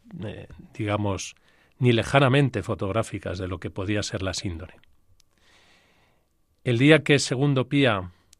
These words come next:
hizo una fotografía, ¿no?, con ocasión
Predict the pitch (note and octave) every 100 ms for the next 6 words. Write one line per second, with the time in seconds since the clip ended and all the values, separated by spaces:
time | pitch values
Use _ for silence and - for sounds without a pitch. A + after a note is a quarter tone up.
0 | _ - B2+ - B2 - G#2+ A2 G2+ -
1 | D#3+ G#2+ F#2+ G#2+ C3 A2 G2 G#2 - A#2+
2 | A#2+ G#2